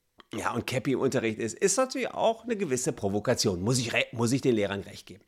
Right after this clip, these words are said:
Bauchnabel muss verborgen bleiben, Unterwäsche muss <laughs> verborgen bleiben. Ähm, ja,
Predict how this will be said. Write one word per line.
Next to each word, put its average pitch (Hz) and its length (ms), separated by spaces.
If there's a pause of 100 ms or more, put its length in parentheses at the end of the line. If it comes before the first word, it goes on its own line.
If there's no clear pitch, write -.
(440)
Bauchnabel 196 1400
muss 196 160
verborgen 180 500
bleiben, 196 560 (420)
Unterwäsche 120 680
muss 101 200
<laughs> - 20
verborgen 110 560
bleiben. 127 380 (580)
Ähm, 123 480 (180)
ja, 127 400